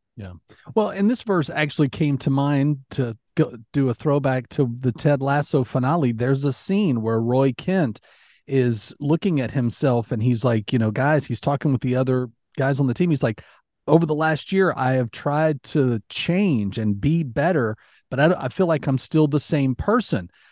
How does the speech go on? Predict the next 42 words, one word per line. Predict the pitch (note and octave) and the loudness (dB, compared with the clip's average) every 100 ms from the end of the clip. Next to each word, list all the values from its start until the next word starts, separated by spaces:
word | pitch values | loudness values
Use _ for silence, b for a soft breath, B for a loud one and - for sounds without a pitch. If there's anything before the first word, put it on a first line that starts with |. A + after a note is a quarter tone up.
| b | b
But | D3 | -4
a | C#3 | 0
lot | D3+ F#3 | 0 -2
of | - | 0
times | F#3 D3+ D#3 | 0 0 2
we | D3+ | 0
forget | D#3 B2+ F#3 A3 | 0 2 2 2
that, | D3 B2 - | 0 -2 -4
you | C3+ | -2
know, | C3 C3+ | 0 0
and | E3+ | -2
of | - | 2
course, | G3 - | 2 2
you | E3+ | -2
know, | E3 | -2
there's | D#3 D#3+ | 0 0
not | G3 E3+ | 0 0
necessarily | D3+ - D#3+ C3 | -2 0 0 2
a | A2 | 0
faith | - D#3 D3+ - | 0 0 0 0
angle | C#3 B2+ B2 | 0 0 0
from | - B2+ | 0 0
where | B2 A#2+ | 2 0
Roy's | B2 F#3 G#3 - | 2 0 0 -2
coming | C3+ A2+ G2 | -4 -4 -2
from, | A#2+ A#2 B2+ b b - | -2 0 -2 b b -8
but | C#3+ A#3+ C#3 - _ _ | 0 0 0 -6 _ _
we | D#3 F#3+ - | 0 0 0
all | F3 G3+ | 0 2
want | E3+ D#3+ - | 2 0 -2
to | |
be | B2+ C#3+ | 0 0
better | A#2 D3+ C#3 | 0 0 0
versions | B2 C3+ C3+ C3 A#2 | 0 0 2 0 0
of | A2 | -2
ourselves. | G#2+ G#2 E3 C#3+ F#2 F#2 B2 | -2 -2 0 0 -2 -6 -4
And | A2+ | -2
so | - B2 A2+ | 2 2 2
for | - C3 | 0 0
us | C#3 - - | 0 -2 -4
as | C#3+ C3+ | -2 0
believers, | C#3+ C3 F#3+ D3 A#2 A#2+ - | 0 0 0 2 0 -2 -6